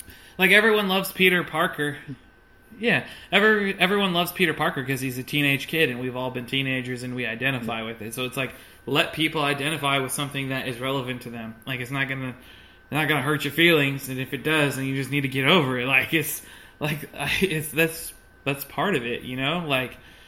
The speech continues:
Speaker 1: anyone, like, people identify with Captain America because he's, you know, somebody that, no matter what, always stood up for what was right, even when he didn't have the ability to
Speaker 2: Yeah.
Speaker 1: do anything about it. And then when he did, he still kept the same thing. Like,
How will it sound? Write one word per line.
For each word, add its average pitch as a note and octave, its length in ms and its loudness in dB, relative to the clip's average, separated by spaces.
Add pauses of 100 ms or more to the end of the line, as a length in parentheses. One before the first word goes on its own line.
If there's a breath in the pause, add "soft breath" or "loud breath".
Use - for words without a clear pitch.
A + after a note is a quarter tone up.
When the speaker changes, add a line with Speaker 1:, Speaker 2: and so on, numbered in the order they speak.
(220 soft breath)
Speaker 1:
anyone, D#3 540 4
like, C#3+ 300 -2
people D3+ 500 0
identify D3+ 480 2
with C#3+ 100 -2
Captain D3+ 340 -2
America D#3 440 2
because C#3+ 320 -2
he's, C#3 340 -4 (540 soft breath)
you C#3 100 -2
know, D3 300 -2 (100)
somebody D#3 460 0
that, C3+ 220 -2 (720)
no C#3+ 120 0
matter D3 280 4
what, D#3+ 220 2
always C#3+ 300 0
stood D3+ 180 2
up D3 160 2
for C3+ 120 -4
what B2+ 160 -2
was B2+ 140 -8
right, E3 380 4
even C#3+ 320 4
when D3 120 0
he C#3 140 -2
didn't E3+ 260 2
have C#3 320 0
the C#3 80 2
ability C#3+ 380 2
to A#2 80 0
Speaker 2:
Yeah. C3+ 60 0
Speaker 1:
do D3+ 140 2
anything E3 300 0
about F#3 300 2
it. A#2+ 160 -4
And C3 140 -6
then C3+ 160 -4
when C#3 120 -4
he C#3 140 -4
did, E3 300 0
he C#3 140 -6
still C#3+ 280 -4
kept C#3+ 260 -8
the C#3 80 -10
same C#3 280 -4
thing. D#3 260 -2
Like, C3+ 160 -4